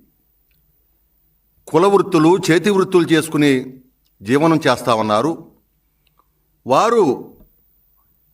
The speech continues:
ఇంకా అభివృద్ధి చెందాలంటే వారికి ఆధునికమైనటువంటి వాళ్ళ కుల వృత్తుల్లో, చేతి వృత్తుల్లో ఆధునిక పనిముట్లు ఇచ్చినట్లయితే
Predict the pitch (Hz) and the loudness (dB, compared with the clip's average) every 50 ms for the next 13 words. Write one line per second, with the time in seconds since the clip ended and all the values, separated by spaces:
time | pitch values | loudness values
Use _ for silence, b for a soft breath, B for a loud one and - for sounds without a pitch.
0 | _ _ _ _ _ _ _ _ _ _ - 117 147 180 170 226 226 214 196 170 | _ _ _ _ _ _ _ _ _ _ -10 -8 -6 -2 0 0 0 2 0 2
1 | 139 170 180 180 190 208 - 208 190 175 180 165 156 151 139 131 143 147 147 165 | 2 2 2 2 -2 -2 0 0 2 2 2 2 2 0 -2 0 0 0 0 0
2 | 185 180 - - _ _ _ _ _ _ _ _ _ _ _ _ _ _ - 127 | -2 -6 -12 -20 _ _ _ _ _ _ _ _ _ _ _ _ _ _ -2 0
3 | 151 175 190 185 - 156 143 160 185 196 233 240 - 226 220 208 202 190 180 156 | 0 0 0 0 0 0 0 0 0 0 0 2 2 0 0 0 0 0 0 0
4 | 175 165 160 151 131 170 185 220 214 185 - - _ _ - 127 143 156 170 175 | 0 -2 -2 -2 0 -2 -2 -2 -4 -8 -12 -16 _ _ -6 -2 0 0 0 0
5 | 170 170 165 180 220 220 214 180 - 185 165 160 160 160 190 196 - - 165 170 | -2 -2 0 0 0 0 -2 -2 0 0 0 2 2 2 0 0 -2 -2 -4 -2
6 | 190 202 190 190 190 185 170 156 151 156 175 185 151 160 170 202 208 190 185 - | -2 0 0 0 0 0 0 2 2 2 0 0 -2 -2 -2 -2 -2 -2 -4 -2
7 | - 160 156 175 202 190 202 165 165 165 175 156 156 143 - 147 147 139 139 - | -2 -2 -2 -2 -4 -4 -4 -8 -8 -6 -4 -2 -2 -2 -2 -4 -4 -4 -2 -2
8 | 156 175 220 202 - - - | -2 -2 -2 -4 -6 -12 -20